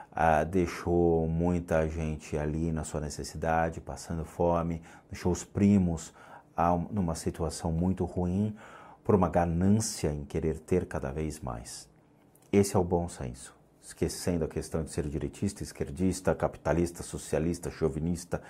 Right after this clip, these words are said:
o que for. Temos que ter bom senso. Felizmente, a, a coisa caminhou dessa, dessa maneira por uma questão de ganância e a justiça na mente de cada um que acreditava que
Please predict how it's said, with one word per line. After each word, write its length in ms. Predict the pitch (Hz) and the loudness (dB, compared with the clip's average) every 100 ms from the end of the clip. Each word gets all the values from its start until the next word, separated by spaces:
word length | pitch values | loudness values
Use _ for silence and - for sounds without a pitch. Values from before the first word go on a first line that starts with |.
| - - | -20 -2
o 100 | 123 | 2
que 220 | 120 - 120 | 2 2 0
for. 480 | - - 69 64 - - - - - _ - | 0 -4 -4 -4 -12 -20 -20 -20 -20 _ -2
Temos 220 | 87 - | -2 -2
que 60 | |
ter 160 | - 85 | -2 -2
bom 320 | 73 80 82 | 0 -2 -2
senso. 640 | - - 53 - - - _ _ _ _ _ _ _ _ | -8 -12 -12 -14 -18 -20 _ _ _ _ _ _ _ _
Felizmente, 800 | - - 82 73 71 67 - - _ - - - - - - _ - | -8 -2 -2 -2 -6 -8 -12 -20 _ -20 -20 -20 -20 -20 -20 _ -6
a, 500 | 85 78 71 - 73 | -2 0 0 0 0
a 20 | |
coisa 280 | - 85 82 | 4 4 4
caminhou 360 | 85 76 73 | 0 0 -2
dessa, 280 | 69 - 80 | -4 -4 -4
dessa 300 | 73 78 82 | -2 -4 -2
maneira 480 | 78 78 78 82 80 - - - | -2 -2 -2 -4 -6 -12 -20 -4
por 100 | 90 | -2
uma 140 | 78 | -2
questão 280 | 76 82 85 | -4 -6 -4
de 80 | 80 | 2
ganância 680 | 85 80 80 82 80 80 - | 2 2 0 -2 -2 -6 -2
e 160 | 95 87 | 4 4
a 60 | |
justiça 640 | 80 98 - - 120 131 120 | 4 0 -2 -2 -2 0 -2
na 100 | 85 | -2
mente 280 | 78 80 82 | -4 -8 -12
de 80 | |
cada 340 | - 90 85 80 | -6 -2 -2 -2
um 120 | 82 | -4
que 100 | - | -8
acreditava 560 | - 80 - 85 82 87 | -8 -8 0 2 4 0
que 320 | - 92 | 2 0